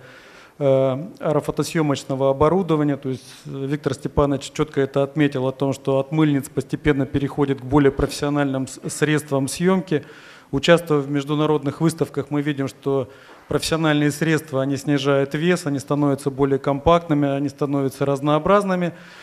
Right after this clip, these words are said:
То есть появляются, э, различные, кроме аэрофотосъёмочного оборудования, и лазерные, э, приборы, которые позволяют снимать с-,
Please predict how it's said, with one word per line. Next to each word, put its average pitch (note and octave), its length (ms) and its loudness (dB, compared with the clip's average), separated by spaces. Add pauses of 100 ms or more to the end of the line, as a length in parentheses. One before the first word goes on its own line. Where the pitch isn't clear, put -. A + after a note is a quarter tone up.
(160)
То D3+ 120 4
есть - 180 -2
появляются, D#3 600 2
э, C#3 640 -2
различные, D3 520 -2
кроме C#3 300 0
аэрофотосъёмочного C#3 1000 0
оборудования, C3+ 720 2
и C3+ 40 4
лазерные, D#3 760 4 (400)
э, C#3 320 0
приборы, D3 460 4
которые C#3+ 340 0
позволяют C#3 480 0
снимать C#3+ 400 -2
с-, - 100 -16